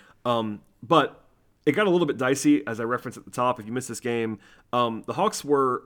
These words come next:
up by twelve with, like, two minutes to go. It should have been over at that point. Up twelve with two minutes to go. Like, it's supposed to be, uh, you know, put a pin in it. Gallinari hit a fu-, hit a huge three, and then they got it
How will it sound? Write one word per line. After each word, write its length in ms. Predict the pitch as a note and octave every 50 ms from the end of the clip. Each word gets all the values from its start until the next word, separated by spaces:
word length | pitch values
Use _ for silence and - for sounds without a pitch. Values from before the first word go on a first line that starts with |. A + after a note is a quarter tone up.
| - -
up 140 | D3+ D#3
by 100 | A3+ G#3+
twelve 580 | G3 G#3 - - G3 E3+ C3 A#2 A2+ A2 - - -
with, 160 | A#2 A#2 -
like, 180 | A#2+ A2+ - -
two 220 | - - C3 B2+
minutes 200 | C#3+ D3 D3+ D3
to 100 | - A2+
go. 260 | G#2+ A#2 A#2+ B2 B2+ B2+ - _ _ _ _ _ _ _ _ _ _ _ _ _ _ _ _
It 80 | D3 C#3+
should 80 | G#3
have 80 | G#3 -
been 80 | D3 C3+
over 220 | B2 G2 G2+ -
at 80 | C3 -
that 160 | A2 - -
point. 180 | - - - -
Up 120 | D3+ D3+
twelve 280 | - D#3+ E3 E3 D3+ B2+
with 120 | C3+ B2+
two 60 | D#3
minutes 180 | D3 C#3 - -
to 80 | A2+ A#2+
go. 240 | C3 B2+ A#2+ A#2
Like, 160 | A2+ A2 G#2+ -
it's 100 | A2 -
supposed 200 | - C#3 C3 -
to 60 | -
be, 240 | A#2 A#2 A2+ G#2+ - _ _ _ _ _ _ _ -
uh, 100 | A2+ A2+ -
you 60 | A2+
know, 80 | G#2+ -
put 160 | - C#3+ C3+
a 60 | B2+
pin 160 | - C#3 C3+
in 80 | C3+ C3
it. 280 | B2+ A#2+ - - - -
Gallinari 340 | B2+ A#2+ B2+ B2+ B2 B2+ B2
hit 100 | A#2+ A2+
a 20 | A2
fu-, 180 | - - B2+ -
hit 240 | A2 A#2 G#2+ A#2 G#2+
a 40 |
huge 240 | G2+ C3+ C3+ C3+ -
three, 380 | - B2 B2+ C3 B2+ B2 A#2+ - - - - _ _
and 100 | A#2+ A#2+
then 60 | A#2 A2+
they 80 | A#2
got 140 | A2+ A#2+ A#2+
it 100 | B2